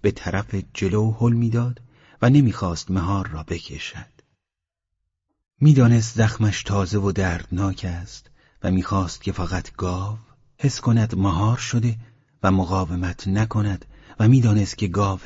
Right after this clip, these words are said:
حس می‌کند که مهار شده و مقاومتی ندارد.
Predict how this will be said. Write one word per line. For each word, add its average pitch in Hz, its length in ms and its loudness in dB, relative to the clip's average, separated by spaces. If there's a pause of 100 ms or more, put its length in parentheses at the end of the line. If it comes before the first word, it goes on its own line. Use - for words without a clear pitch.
حس 120 240 -2
می‌کند 107 460 0
که 95 120 -4
مهار 87 360 -4
شده 113 380 -4 (300)
و 87 100 -2
مقاومتی 80 920 -6 (320)
ندارد. - 760 -10